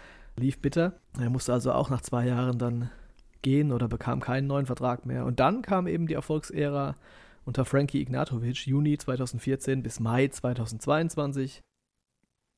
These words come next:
Damals wurde Jonas Iserloh vorgestellt und jetzt im Januar zweitausendvierundzwanzig eben Ingo Freier. Und so schließt sich der Kreis. Mal schauen, für wie lange.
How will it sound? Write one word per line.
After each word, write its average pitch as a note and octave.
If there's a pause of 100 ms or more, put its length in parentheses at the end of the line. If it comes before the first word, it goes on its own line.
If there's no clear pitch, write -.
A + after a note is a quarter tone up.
(280)
Damals A2+
wurde A#2
Jonas A2+
Iserloh C#3
vorgestellt A2+ (120)
und G#2
jetzt G2+
im G#2+
Januar A#2
zweitausendvierundzwanzig A2+
eben A2+
Ingo C3
Freier. D3 (420)
Und G3
so D#3 (120)
schließt -
sich B2+
der B2+
Kreis. - (100)
Mal A2+
schauen, C3
für A#2+ (160)
wie F#3
lange. G2+